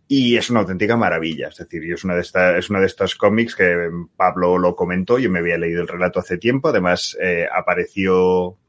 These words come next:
me picó mucho la curiosidad porque coincidió que Pablo lo recomendaba justo en el, en el momento en el que yo me estaba leyendo otro libro que había recomendado Pablo, que es La historia pop de los vampiros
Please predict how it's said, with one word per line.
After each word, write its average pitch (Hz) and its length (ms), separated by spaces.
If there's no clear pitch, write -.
me 107 160
picó 117 240
mucho 123 220
la 123 40
curiosidad 120 360
porque 123 200
coincidió 101 480
que 98 120
Pablo 98 400
lo 90 120
recomendaba 92 760
justo 120 480
en 113 80
el, 104 340
en 104 220
el 104 80
momento 117 460
en 147 100
el 98 160
que 95 340
yo 98 140
me 101 80
estaba 98 240
leyendo 104 320
otro 95 180
libro 113 300
que 87 60
había 90 140
recomendado 95 460
Pablo, 117 240
que 123 120
es 110 80
La 110 100
historia 104 380
pop 104 180
de 98 80
los 98 140
vampiros 131 600